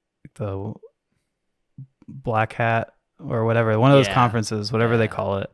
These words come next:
Speaker 2: Yeah.
Speaker 1: where they did a conference and someone hacked, hacked the phone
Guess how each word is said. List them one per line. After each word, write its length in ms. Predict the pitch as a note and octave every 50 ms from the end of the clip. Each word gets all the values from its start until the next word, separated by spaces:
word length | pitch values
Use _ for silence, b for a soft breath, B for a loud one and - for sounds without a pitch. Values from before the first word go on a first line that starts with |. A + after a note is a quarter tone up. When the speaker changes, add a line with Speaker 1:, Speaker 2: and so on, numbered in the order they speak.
| - -
Speaker 2:
Yeah. 260 | F#2 D#2+ C#2+ - F2+ G2 _
Speaker 1:
where 380 | B2+ B2 A#2 A2 A2 A2 A2 A2
they 360 | E2 - - A#2+ A#2+ A2+ G#2+
did 160 | G#2+ A#2 A2+
a 80 | A2 G#2+ _ _ - _ _ -
conference 540 | - B2 A2+ A2+ - B2 A#2+ A#2+ A#2+ - -
and 140 | A2+ A2 -
someone 260 | - A2 A2 A2 G#2
hacked, 360 | G#2 A2+ - E3 - - - - -
hacked 280 | - - A#2 A2 - -
the 140 | B2 A#2
phone 460 | - - A#2 G#2+ G#2+ A2+ B2 B2+ A#2